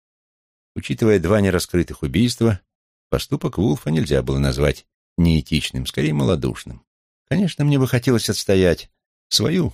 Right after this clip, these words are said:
точку зрения, но, во-первых, Вулф был не в том настроении, чтобы обсуждать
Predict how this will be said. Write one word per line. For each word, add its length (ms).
точку 320
зрения, 500
но, 220
во-первых, 540
Вулф 360
был 280
не 100
в 60
том 220
настроении, 600
чтобы 240
обсуждать 680